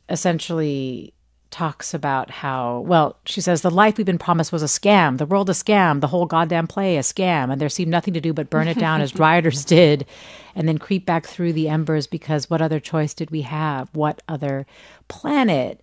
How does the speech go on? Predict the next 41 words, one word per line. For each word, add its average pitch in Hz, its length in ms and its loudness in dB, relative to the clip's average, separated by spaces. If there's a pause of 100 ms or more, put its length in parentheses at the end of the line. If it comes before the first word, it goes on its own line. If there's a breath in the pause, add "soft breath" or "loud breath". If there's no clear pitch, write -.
And 165 460 2 (680 loud breath)
so 285 240 6
it 254 160 2
made 330 180 0
me 370 100 0
wonder 208 340 4
at 185 120 0
that 175 160 0
point 185 220 -2
when 170 120 0
I 156 120 0
was 151 240 -4
reading 165 320 -2
that, 131 480 -4
if, - 640 0
if 190 280 -2
you 202 180 2
have 180 440 -2
wrestled 240 420 4
with 175 200 4
anger 147 340 4
at 127 100 0
the 135 80 -6
climate 123 460 -8 (100)
crisis, 131 520 -8
at 135 100 -12
this 156 160 -4
sort 156 240 -4
of 139 420 -8
tainted 170 460 -2
inheritance 139 840 -4
that 135 260 -6
younger 143 340 -2
generations 127 760 -4
have 147 520 0
of 131 140 -6
a 123 60 -8
climate, 123 640 -6 (100)
amid 131 240 -6
climate 123 380 -8
change. 117 640 -4